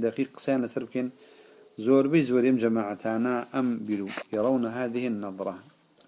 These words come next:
هذه الفكرة، هذا المنهج، ويعتقدون هذه العقيدة، ئەم بیر و باوەڕیان هەیە. ومن هذه الجماعات،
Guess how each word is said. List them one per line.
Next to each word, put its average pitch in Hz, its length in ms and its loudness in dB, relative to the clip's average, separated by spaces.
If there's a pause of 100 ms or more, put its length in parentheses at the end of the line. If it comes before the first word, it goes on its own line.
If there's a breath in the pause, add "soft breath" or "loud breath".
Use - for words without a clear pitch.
(140)
هذه 113 280 -4 (200)
الفكرة، 104 420 -8
هذا 117 300 -4
المنهج، 110 500 -2 (1080 soft breath)
ويعتقدون 127 640 2
هذه 127 360 0
العقيدة، 110 540 -4
ئەم 139 160 -2
بیر 113 100 2
و 107 100 -2
باوەڕیان 104 420 -2
هەیە. - 140 -20 (1700 loud breath)
ومن 156 240 4
هذه 151 340 6
الجماعات، 120 800 2